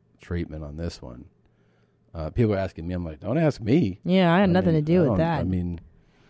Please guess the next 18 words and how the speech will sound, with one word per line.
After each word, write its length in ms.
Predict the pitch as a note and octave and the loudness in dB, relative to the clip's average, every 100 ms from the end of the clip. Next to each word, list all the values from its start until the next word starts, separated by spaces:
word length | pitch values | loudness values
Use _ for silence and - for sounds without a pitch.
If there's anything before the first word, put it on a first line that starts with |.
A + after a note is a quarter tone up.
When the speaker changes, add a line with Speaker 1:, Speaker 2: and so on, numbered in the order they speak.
| _ | _
Speaker 1:
he 140 | - C#3 | 0 4
does 220 | D#3+ D#3 | 4 4
this 160 | D3 | 0
thing, 420 | - C#3 B2+ A#2 G2+ | 0 2 4 2 0
you 120 | G#2 | 0
know, 340 | F#2+ E2+ E2 - | 2 0 -6 -10
where, 420 | G2 F#2+ F2+ E2+ | -6 -2 0 0
um, 520 | E2 D#2+ E2 E2 D#2+ D#2 _ - - _ _ _ _ _ - _ _ _ _ _ - | 0 -2 -4 -6 -10 -14 _ -20 -20 _ _ _ _ _ -20 _ _ _ _ _ -6
whenever 240 | G2 F#2+ | -4 -2
someone 280 | F#2+ F2+ E2+ | -4 -6 -6
dies, 460 | F2 F2 D#2+ E2 - | -6 -8 -8 -12 -18
he'll 360 | - F2+ E2 - _ | -12 -10 -10 -14 _
tweet 160 | F#2 | -14
something 220 | F#2 D#2+ | -12 -12
horrible. 520 | D2 - D#2+ F2+ A2+ A#2 _ _ - | -12 -12 -12 -10 -10 -12 _ _ -18
It's 140 | - | -8
like 160 | D2+ - | -8 -8
his, 420 | D#2 D2+ - | -12 -12 -20